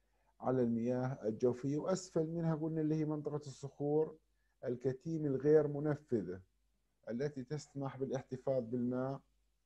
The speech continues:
الجوفي. هذول النطاقات بنسميها نطاقات الماء،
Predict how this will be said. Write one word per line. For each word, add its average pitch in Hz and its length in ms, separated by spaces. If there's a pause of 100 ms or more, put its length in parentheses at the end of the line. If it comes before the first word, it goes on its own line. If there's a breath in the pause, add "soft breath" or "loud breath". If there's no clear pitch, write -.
(500)
الجوفي. 117 500
هذول 170 280
النطاقات 165 500
بنسميها 156 340
نطاقات 151 560
الماء، 147 460